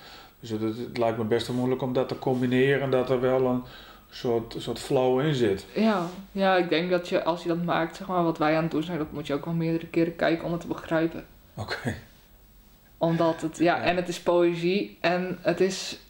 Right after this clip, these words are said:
Speaker 2: associatief, associatieve
Speaker 1: Ja.
Speaker 2: beelden, denk ik.
Speaker 1: Ja.
Speaker 2: Ja, Robert heeft altijd beelden bedacht.
Speaker 1: Zijn
Speaker 2: Want
Speaker 1: het dan
Speaker 2: als
Speaker 1: een
Speaker 2: ik
Speaker 1: beetje
Speaker 2: zelf
Speaker 1: videoclips of zo?
Speaker 2: Ja, ja, als ik zelf een video zou bedenken, zeg maar, ik ben zelf echt heel letterlijk.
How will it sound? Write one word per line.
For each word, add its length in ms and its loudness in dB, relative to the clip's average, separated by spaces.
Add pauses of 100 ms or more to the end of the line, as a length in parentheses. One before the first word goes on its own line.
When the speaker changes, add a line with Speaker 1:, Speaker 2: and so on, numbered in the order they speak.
(240)
Speaker 2:
associatief, 840 -2
associatieve 460 0
Speaker 1:
Ja. 120 2
Speaker 2:
beelden, 360 4
denk 240 -2
ik. 340 -6 (320)
Speaker 1:
Ja. 400 0
Speaker 2:
Ja, 380 2
Robert 300 2
heeft 180 -4
altijd 200 4
beelden 320 4
bedacht. 420 0 (840)
Speaker 1:
Zijn 220 2
Speaker 2:
Want 20 2
Speaker 1:
het 100 0
dan 80 4
Speaker 2:
als 140 2
Speaker 1:
een 60 4
Speaker 2:
ik 40 2
Speaker 1:
beetje 160 0
Speaker 2:
zelf 100 4
Speaker 1:
videoclips 600 2
of 100 -6
zo? 140 0
Speaker 2:
Ja, 220 6
ja, 280 4
als 200 2
ik 100 -8
zelf 460 2
een 100 0
video 300 2
zou 160 2
bedenken, 320 2
zeg 140 0
maar, 120 4
ik 80 -2
ben 120 2
zelf 240 2
echt 160 -6
heel 240 4
letterlijk. 580 2